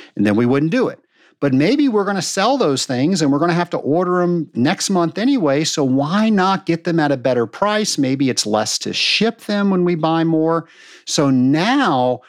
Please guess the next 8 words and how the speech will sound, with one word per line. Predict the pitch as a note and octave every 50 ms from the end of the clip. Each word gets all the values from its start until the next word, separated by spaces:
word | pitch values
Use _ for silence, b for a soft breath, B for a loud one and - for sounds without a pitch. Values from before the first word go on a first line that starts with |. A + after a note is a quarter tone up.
| b b b
we're | C#3 C#3 -
able | - D3 D#3 D#3+ D#3 D#3+ D3+
to | D#3 - - B2+
lower | A#2 A2 G#2 A2+ A#2+ C3+ D#3 E3 F3 F#3 F3+ - - -
our | B2+ A#2+ A#2+ -
cost | - - - - - D3 D3 D3+ D#3 D3 - - - -
of | - B2+ C3 B2+ B2 B2
goods. | B2 - G3+ B3+ C4+ A3+ C#3 A#2 A2 G#2+ A#2 C3+ C#3 - -